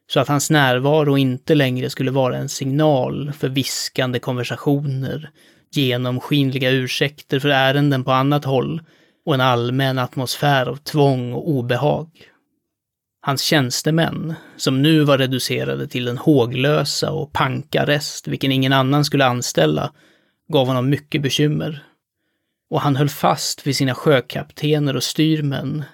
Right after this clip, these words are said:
endast genom att med sitt skarpsinne vinna någon form av herravälde över dem.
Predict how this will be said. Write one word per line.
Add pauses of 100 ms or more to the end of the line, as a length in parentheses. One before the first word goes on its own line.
(120)
endast
genom
att
med
sitt
skarpsinne
vinna
någon
form
av
herravälde
över
dem.